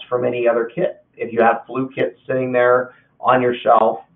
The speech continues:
we want to make sure that you're not using the reagent vials from a flu kit. You're only using the reagent vials from the sars cov two kit. We also want to make sure that we are only using the nasal swabs that come with the kit.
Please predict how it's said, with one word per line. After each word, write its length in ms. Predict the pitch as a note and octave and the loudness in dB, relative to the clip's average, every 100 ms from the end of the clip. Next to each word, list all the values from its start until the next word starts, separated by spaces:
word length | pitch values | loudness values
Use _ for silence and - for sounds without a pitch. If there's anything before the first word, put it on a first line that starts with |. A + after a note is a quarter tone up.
| - | -10
we 120 | C3 | -4
want 140 | B2+ | 0
to 40 | B2 | 0
make 160 | B2 B2 | -2 -4
sure 120 | B2 | -6
that 140 | B2 A#2+ | -4 -2
you're 200 | B2 A#2+ | -4 -2
not 280 | A#2+ A#2+ - | 2 0 0
using 280 | A2+ G#2 A2 | -10 -4 -4
the 100 | G#2+ | -4
reagent 400 | G2+ G#2+ - - | -2 -2 -4 0
vials 400 | G#2+ A2 G#2 G#2+ - | 4 4 4 -2 -6
from 160 | G2+ | -6
a 60 | G2 - | -6 -6
flu 200 | G#2+ G#2 | -6 -6
kit. 280 | - - - | -8 -12 -10
You're 160 | - | -8
only 280 | - A#2+ A#2+ | -2 -2 -2
using 300 | A2+ A2 A2 A2 | -4 -6 -8 -8
the 60 | |
reagent 480 | G#2+ A2+ G#2 - A2 | -4 -2 -4 -6 -4
vials 420 | G2 G2+ A2 A2+ - | 0 2 2 0 -4
from 460 | - F#2 F#2 A2 - _ _ _ - | 2 2 2 0 -4 _ _ _ -4
the 120 | B2 | 0
sars 240 | F2+ F2 F2 | 2 2 2
cov 140 | F2 F#2 G2 | -2 -2 -2
two 140 | - - | -2 -2
kit. 280 | - - _ _ _ - - - _ | -4 -6 _ _ _ -20 -20 -20 _
We 120 | C#3+ D3 | 4 6
also 260 | C3+ B2+ | 6 4
want 160 | C3+ C3+ | 2 2
to 60 | |
make 200 | C3 B2+ - - | 0 -4 -6 -16
sure 300 | A#2+ A2+ D#3 G3 | -6 -4 -2 -2
that 200 | D#3+ - | -4 -4
we 160 | D#3 | 0
are 340 | D3+ C#3+ C#3+ - - | 4 4 4 -2 2
only 480 | D3+ F3 G3 F3+ C#3+ | 6 6 4 0 -2
using 680 | B2+ B2 B2 A#2 A#2+ D3 D#3 | -4 -6 -6 -8 -8 -8 -10
the 160 | C3 B2+ | -10 -10
nasal 500 | B2 C#3+ F#3 D#3+ - | -6 -6 -4 -6 -6
swabs 460 | - A2 G2+ B2+ - - | -2 2 2 0 -2 -6
that 220 | C3+ - | -8 -6
come 320 | A#2+ A#2+ A#2+ | -4 -4 -4
with 180 | G2 G#2 - | -8 -8 -8
the 80 | A2 | -12
kit. 360 | - D#3+ - | 0 0 0